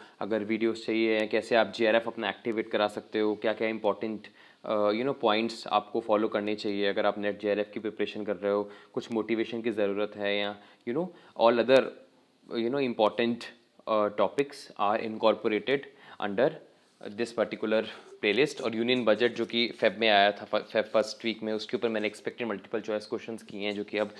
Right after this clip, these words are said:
एग्जाम में जो है आ सकता है, पूछ सकते हैं, because budget is an important part of commerce also,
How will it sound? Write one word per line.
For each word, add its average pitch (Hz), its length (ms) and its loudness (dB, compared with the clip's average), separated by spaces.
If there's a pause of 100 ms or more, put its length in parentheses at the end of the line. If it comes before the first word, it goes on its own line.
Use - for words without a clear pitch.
(200)
एग्जाम 104 320 0
में 110 260 -2 (420)
जो 113 100 -2
है 117 120 4
आ 131 160 6
सकता - 300 -2
है, 101 60 6
पूछ 113 240 -4
सकते - 320 -8
हैं, 95 180 -4 (460)
because 104 280 -2 (100)
budget 110 300 2
is 107 60 -4
an 110 120 -2
important 107 440 -4
part 95 180 2
of 107 160 2 (340)
commerce 104 480 -4 (160)
also, 117 360 0